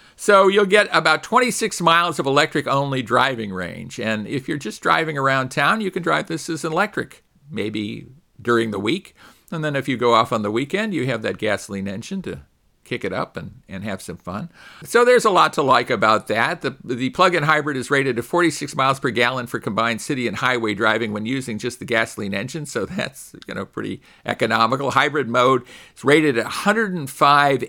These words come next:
M P G E, or miles per gallon equivalent, that I think confuses a lot of people, or maybe they just don't understand what it is, but that's a good rating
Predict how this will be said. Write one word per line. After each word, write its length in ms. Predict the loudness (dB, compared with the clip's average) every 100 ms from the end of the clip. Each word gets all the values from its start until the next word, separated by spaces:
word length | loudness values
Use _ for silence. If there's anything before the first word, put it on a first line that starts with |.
| -4
M 360 | -2 -2 -4
P 340 | -8 -6 -4 -4
G 500 | -6 -4 -2 -2 -6
E, 640 | -8 -6 -6 -6 -8 -12 _ -20 _ _
or 200 | -6 -4
miles 380 | 0 2 0 -2
per 100 | -2
gallon 400 | 2 0 0 -4
equivalent, 640 | -8 -2 0 0 -4 -8 -12 _ _ _ _ -12
that 140 | -8
I 80 | -6
think 180 | -8 -10
confuses 540 | -10 -8 -8 -8 -10
a 40 | -8
lot 220 | -6 -8
of 80 | -10
people, 320 | -10 -10 -10
or 140 | -8
maybe 260 | -10 -10 -8
they 120 | -10
just 200 | -12 -10
don't 180 | -10 -8
understand 480 | -8 -10 -10 -10 -10
what 120 | -8
it 100 | -6
is, 160 | -6
but 140 | -6 -2
that's 180 | -2 0
a 40 |
good 180 | -2 0
rating 420 | 0 -2 -4